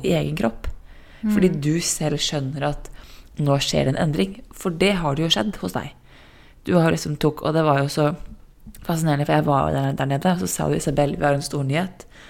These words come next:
Speaker 1: Vi skal flytte til Spania.» Så var jeg bare sånn, ehm, «Ok, jeg har sett den her komme en stund», <laughs> så jeg sa det opp.
Speaker 2: <laughs> Du ensa det ikke.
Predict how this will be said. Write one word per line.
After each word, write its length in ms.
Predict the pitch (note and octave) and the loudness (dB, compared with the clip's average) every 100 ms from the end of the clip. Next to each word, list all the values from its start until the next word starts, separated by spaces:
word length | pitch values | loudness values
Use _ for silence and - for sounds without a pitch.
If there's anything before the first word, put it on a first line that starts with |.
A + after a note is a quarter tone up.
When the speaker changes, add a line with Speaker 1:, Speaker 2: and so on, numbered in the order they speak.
| - - - - | -20 -20 -16 -6
Speaker 1:
Vi 80 | - | 0
skal 120 | D#3+ | 0
flytte 220 | E3+ - | 0 -4
til 100 | - D3+ | -4 0
Spania.» 320 | - C#3 F#3 | 2 2 0
Så 100 | F3+ | 0
var 60 | D#3 | 0
jeg 60 | D#3 | 0
bare 120 | D#3+ | 0
sånn, 200 | D3 D3 - | -2 -4 -4
ehm, 300 | D#3+ D3+ D3 D3 - - - - - | -2 0 -2 -6 -12 -18 -18 -20 2
«Ok, 200 | F3+ F3+ | 2 4
jeg 300 | D#3 - - | 0 -2 4
har 120 | F3 | 4
sett 260 | F#3 F#3+ - | 4 0 0
den 100 | E3+ | 2
her 80 | E3 | 2
komme 240 | F3 D3+ | 2 2
en 80 | C#3+ | 2
stund», 160 | - G#3 G#3 | 2 6 8
<laughs> 40 | |
så 180 | - A3+ | 8 6
jeg 120 | - - | 4 2
sa 200 | - F#3 | 4 10
det 480 | D#4+ A3+ B3+ A3+ | 12 10 6 6
opp. 320 | F#3+ B3+ - A3+ | 6 6 4 -2
Speaker 2:
<laughs> 60 | - - - - - E4 F#4+ D4+ | -2 -6 -8 -10 -2 4 6 8
Du 100 | A3+ A#3+ | 8 8
ensa 400 | - G3 F3+ - G3+ | 8 6 4 2 2
det 120 | A3+ | 2
ikke. 220 | - E3+ | 0 -4